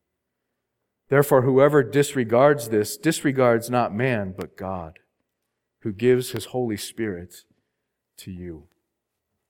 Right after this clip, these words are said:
So as we look at that text this morning, what, what we're gonna do is we're gonna ask four questions of it. Um, this is kinda how we're gonna exegete it as we look at these, these four key things. The first one is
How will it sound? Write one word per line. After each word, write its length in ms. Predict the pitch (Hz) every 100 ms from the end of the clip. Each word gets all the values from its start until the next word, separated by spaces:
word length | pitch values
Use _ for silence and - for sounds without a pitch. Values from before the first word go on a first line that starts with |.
| _ _ _ _ - - _
So 120 | 139
as 60 |
we 80 | 151
look 200 | 156 214
at 60 | 202
that 560 | 170 139 - - _
text 320 | - 156 143 -
this 180 | -
morning, 460 | 120 107 104 107 110 -
what, 300 | 147 - -
what 200 | 156 160
we're 80 |
gonna 160 | 160 160
do 420 | 123 147 135 131
is 340 | 127 131 120 127
we're 120 | 139
gonna 140 | 160
ask 420 | 147 131 139 -
four 240 | - 147 131
questions 560 | - 139 - 120 104
of 240 | 104 107 92
it. 140 | 90 _ _ _ _ _ -
Um, 420 | 107 101 101 92
this 200 | 143 131
is 80 | 139
kinda 200 | - 131
how 140 | 127 123
we're 120 | 120
gonna 160 | 120
exegete 500 | 117 117 127 104 104
it 120 | 98 95
as 180 | 110
we 120 | 117 117
look 200 | 123 127
at 260 | 107 -
these, 240 | 123 120 -
these 220 | 131 127
four 260 | - 131
key 180 | - 135
things. 380 | 113 123 101 98
The 80 | -
first 260 | 185 185
one 160 | 175 143
is 240 | 135 120